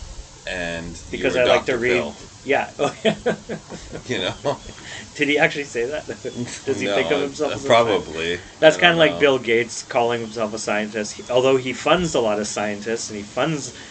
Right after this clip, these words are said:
Speaker 2: like, his money goes towards it, but he gets to be the spokesman for a lot of science talks because, you know, he,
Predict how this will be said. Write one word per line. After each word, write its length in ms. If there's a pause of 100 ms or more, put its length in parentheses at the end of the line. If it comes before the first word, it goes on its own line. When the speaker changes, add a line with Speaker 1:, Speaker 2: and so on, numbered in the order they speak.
(120)
Speaker 2:
like, 180
his 140
money 200
goes 300
towards 260
it, 80
but 160 (280)
he 160
gets 480
to 120
be 120
the 100
spokesman 640
for 140
a 60
lot 180
of 40
science 480
talks 380
because, 720 (200)
you 120
know, 160
he, 340